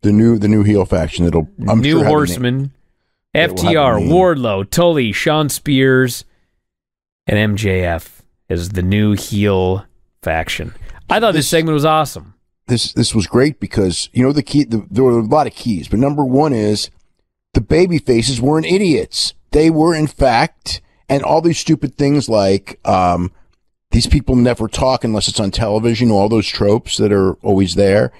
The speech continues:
Speaker 1: They, they violated every one of 'em, which was good because they should be violated 'cause they're stupid.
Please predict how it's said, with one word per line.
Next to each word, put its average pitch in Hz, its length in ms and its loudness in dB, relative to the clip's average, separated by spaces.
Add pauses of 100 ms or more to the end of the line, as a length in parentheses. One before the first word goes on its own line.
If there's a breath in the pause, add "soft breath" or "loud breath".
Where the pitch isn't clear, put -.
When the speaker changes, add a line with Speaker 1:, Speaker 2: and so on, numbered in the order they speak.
(380 soft breath)
Speaker 1:
They, 123 180 0
they 110 200 -2
violated 127 560 0
every 123 220 2
one 127 240 2
of 90 120 -4
'em, 101 280 -2 (240)
which - 300 -4 (260)
was 113 180 0
good 120 480 2
because 117 320 -2
they 127 80 0
should 143 200 0
be 127 100 0
violated 101 480 0
'cause 95 100 -6
they're 104 80 -6
stupid. 120 640 -2